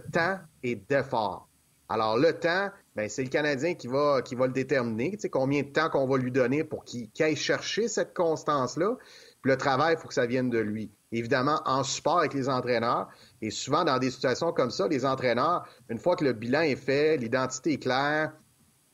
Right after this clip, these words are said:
euh, on travaille sur quoi, on lui donne les moyens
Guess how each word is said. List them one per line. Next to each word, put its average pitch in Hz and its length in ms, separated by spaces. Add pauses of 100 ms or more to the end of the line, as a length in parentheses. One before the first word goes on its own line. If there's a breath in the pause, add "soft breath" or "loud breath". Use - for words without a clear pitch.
(160)
euh, 110 240
on 117 120
travaille 127 360
sur - 220
quoi, 139 360 (160 loud breath)
on 110 80
lui 113 160
donne 147 220
les 143 80
moyens 131 500